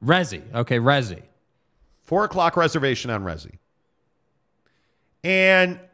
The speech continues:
Speaker 2: we go to map to the hotel, and they're like, "You, this location's closed. It doesn't open till five." We're like, "Well, we have a four o'clock reservation."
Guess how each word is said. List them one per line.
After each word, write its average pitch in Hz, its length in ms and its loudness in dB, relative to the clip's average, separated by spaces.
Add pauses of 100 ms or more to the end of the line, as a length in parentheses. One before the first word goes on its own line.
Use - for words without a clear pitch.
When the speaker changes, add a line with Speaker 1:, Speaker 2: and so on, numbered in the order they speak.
(380)
Speaker 2:
we 185 300 -2
go 214 360 6
to 196 480 2
map 160 480 4
to 165 140 -2
the 127 480 2
hotel, 120 720 2
and 147 140 -2
they're 156 100 -2
like, 139 240 0 (100)
"You, 139 180 -6
this 156 300 -4
location's 151 580 -2
closed. 117 760 -4 (1120)
It 139 120 -6
doesn't 165 280 0
open 147 280 -2
till 123 200 -4
five." 117 460 -2
We're 120 100 -8
like, 120 220 -6
"Well, 139 120 0
we 135 80 -4
have 127 120 -4
a 110 60 -8
four 131 280 -4
o'clock 107 340 -6
reservation." 107 680 -10